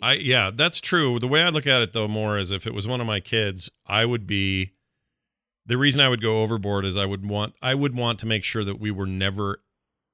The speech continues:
the reason they had misery over this issue. I would want to be the opposite of that. I would want to be the solace from that misery if anyone gave them a hard time. And I guess by extension, that is saying their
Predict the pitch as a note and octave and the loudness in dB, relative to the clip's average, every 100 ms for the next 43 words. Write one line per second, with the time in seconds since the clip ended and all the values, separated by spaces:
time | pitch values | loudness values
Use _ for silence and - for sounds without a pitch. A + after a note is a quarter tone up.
0 | _ G2+ G2+ F#2 G2 G2 F2+ F2 F2+ E2+ | _ -10 -6 -2 -2 -2 -4 -4 -4 -2
1 | F2+ F2 F2 F2 E2 D#2 - G2 _ _ | -2 -4 -6 -8 -8 -12 -14 -20 _ _
2 | _ _ _ _ _ _ _ A2+ G#2+ G2+ | _ _ _ _ _ _ _ -2 -2 -2
3 | F#2+ - F2 - - - A#2 A#2 A2 G#2+ | 0 0 -2 -6 -10 -14 -10 -4 -4 -2
4 | G#2+ G#2 F#2 F#2+ F#2 F2+ F2+ - D#2+ - | -4 -4 -4 -2 0 0 -2 -4 -6 -10
5 | - C2+ - F#2+ F#2+ G2+ F#2+ F2 F#2 C#3+ | -18 -14 -8 -8 -6 -6 -6 -6 -8 -2
6 | - G2 G2+ G2+ - A2+ G#2+ G#2+ G#2+ G#2 | 0 0 -2 -4 -6 -6 -6 -6 -6 -6
7 | G2+ G2+ - - F2+ E2+ E2+ F2 E2+ E2 | -8 -8 -10 -8 -10 -10 -10 -10 -10 -12
8 | D#2 E2+ - A2 A2 A2 C#3+ F3+ E3+ E3 | -12 -12 -6 -4 -4 -6 -10 -8 -6 -6
9 | - B2 A2+ - A2 - G2 F#2+ A2+ G#2 | -4 -4 -4 -4 -6 -8 -8 -6 -2 -2
10 | F#2 F2 E2+ E2 | -2 -6 -8 -12